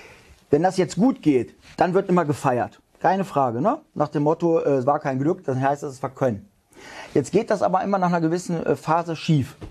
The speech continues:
Ja? Weil manche Sachen nur für manche Marktgegebenheiten, äh, vernünftig sind, ne? Wenn man in Aktien steigen und du hast, äh, Instrumente, die darauf, ähm, bauen, dass etwas steigt, dann funktioniert's. Aber so wie es dann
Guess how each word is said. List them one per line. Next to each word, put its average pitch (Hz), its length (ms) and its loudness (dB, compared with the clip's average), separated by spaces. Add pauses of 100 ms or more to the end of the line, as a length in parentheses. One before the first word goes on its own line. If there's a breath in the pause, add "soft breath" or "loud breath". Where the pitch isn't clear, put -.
(240)
Ja? 160 240 2 (240 loud breath)
Weil 135 120 2
manche 175 340 0
Sachen 160 320 2
nur 160 180 4
für 165 240 2
manche 160 360 0
Marktgegebenheiten, 127 1600 0 (560 loud breath)
äh, 131 120 2
vernünftig 139 600 0
sind, 110 220 0
ne? 208 260 2
Wenn 127 180 4
man 123 140 4
in 135 100 0
Aktien 151 320 0
steigen 196 440 2
und 156 120 -4
du 151 80 4
hast, 143 240 -2 (380 loud breath)
äh, 143 100 4
Instrumente, 151 720 2
die 143 160 0
darauf, 139 500 0
ähm, 120 760 0
bauen, 175 260 2
dass 160 160 -2
etwas 139 320 -2
steigt, 202 420 0
dann 156 120 -2
funktioniert's. 202 600 2
Aber 143 140 0
so 151 140 2
wie 226 120 0
es 220 140 0
dann 208 260 0